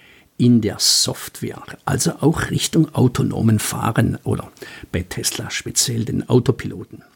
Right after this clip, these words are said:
Dennoch bleibt Musk den Beweis schuldig, ob Tesla langfristig im automobilen Massenmarkt agieren kann.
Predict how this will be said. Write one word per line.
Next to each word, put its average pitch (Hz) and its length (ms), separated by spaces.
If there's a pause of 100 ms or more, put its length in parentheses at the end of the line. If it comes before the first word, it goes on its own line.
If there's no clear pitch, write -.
(300)
Dennoch 175 380
bleibt 117 360
Musk - 440
den 110 220
Beweis - 720
schuldig, 143 600 (240)
ob 131 280
Tesla - 400
langfristig 143 840 (560)
im 139 160
automobilen 147 920
Massenmarkt 131 920
agieren 117 540
kann. - 320